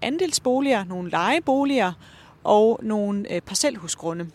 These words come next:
Og lige i øjeblikket er de også ved at lægge an til at skulle bygge en masse rækkehuse, som, som også skal være lejeboliger.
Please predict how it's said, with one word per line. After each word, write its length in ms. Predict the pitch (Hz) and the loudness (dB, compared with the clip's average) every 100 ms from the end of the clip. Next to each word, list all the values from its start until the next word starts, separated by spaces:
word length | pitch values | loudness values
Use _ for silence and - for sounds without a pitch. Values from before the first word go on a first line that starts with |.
| - | -16
Og 120 | - 202 | -8 -2
lige 240 | 262 285 | 0 2
i 20 | |
øjeblikket 500 | 214 226 233 233 233 | 2 0 0 -2 -4
er 40 | 190 | -6
de 160 | 190 | -4
også 180 | 208 - | -4 -4
ved 80 | 233 | -4
at 80 | 185 | -4
lægge 180 | 180 | -6
an 100 | 190 | -6
til 140 | 226 247 | -6 -6
at 100 | 180 | -8
skulle 200 | - 185 | -10 -10
bygge 260 | 220 233 | -8 -6
en 100 | 185 | -8
masse 240 | 165 180 185 | -8 -10 -8
rækkehuse, 600 | 180 254 311 240 247 196 | -6 -6 -8 -10 -10 -10
som, 380 | - 190 180 180 | -10 -10 -12 -12
som 180 | 185 | -10
også 140 | 175 202 | -8 -10
skal 160 | - | -10
være 100 | 170 | -10
lejeboliger. 680 | 160 160 185 190 170 175 165 | -8 -8 -10 -10 -12 -10 -12